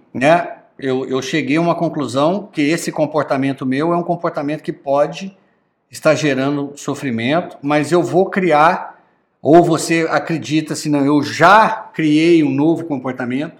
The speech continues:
E aí, quando você começa a validar com pessoas de confiança, as pessoas falam, "Eu não enxerguei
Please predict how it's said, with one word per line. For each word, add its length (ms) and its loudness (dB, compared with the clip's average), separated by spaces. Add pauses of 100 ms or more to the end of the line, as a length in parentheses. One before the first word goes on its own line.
(600)
E 100 2
aí, 160 6
quando 220 0
você 160 -2
começa 480 -2
a 20 2
validar 560 -2
com 140 -6
pessoas 380 -8
de 60 -18
confiança, 600 -8
as 40 -16
pessoas 320 -10
falam, 300 -4
"Eu 220 0
não 80 -2
enxerguei 760 -6